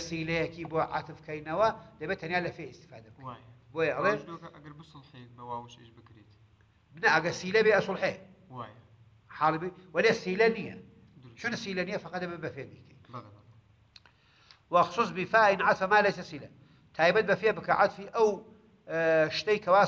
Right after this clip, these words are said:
Speaker 1: سیلە نییە.
Speaker 2: نییە.
Speaker 1: بۆ سەر چی؟ على الذي، بۆ سەر ئەوەی کە استقر أنه صلة.
Speaker 2: بەڵێ،
Speaker 1: کە
Speaker 2: بەڵێ.
Speaker 1: مەسەلەن، ئە، سابت بووە کە سیلەیە، مستەقەر بووە لەوەبەر بە سیلەی. جا لە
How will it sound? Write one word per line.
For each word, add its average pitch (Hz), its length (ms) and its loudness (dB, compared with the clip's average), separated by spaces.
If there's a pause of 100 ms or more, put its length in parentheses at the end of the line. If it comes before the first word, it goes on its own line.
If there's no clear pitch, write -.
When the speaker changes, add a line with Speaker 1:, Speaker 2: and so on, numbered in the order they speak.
Speaker 1:
سیلە 185 300 0
نییە. 147 220 0
Speaker 2:
نییە. - 140 -10 (440)
Speaker 1:
بۆ 202 180 4
سەر 220 180 4
چی؟ 156 120 -6 (140)
على 170 200 4
الذي، 185 340 0 (460)
بۆ 180 140 0
سەر 214 140 2
ئەوەی 202 220 4
کە 196 40 0
استقر 175 560 2 (100)
أنه 147 240 -6
صلة. - 340 -18 (1000)
Speaker 2:
بەڵێ، 143 60 -12
Speaker 1:
کە 156 100 2
Speaker 2:
بەڵێ. 151 100 -4
Speaker 1:
مەسەلەن، 175 440 0 (100)
ئە، 147 120 -10 (680)
سابت 165 480 2
بووە 196 200 4
کە 151 160 -4
سیلەیە، 143 400 -4
مستەقەر 156 400 -2
بووە 180 140 2
لەوەبەر 165 260 4
بە 143 140 -6
سیلەی. 120 320 -16 (680)
جا 180 120 6
لە 202 80 6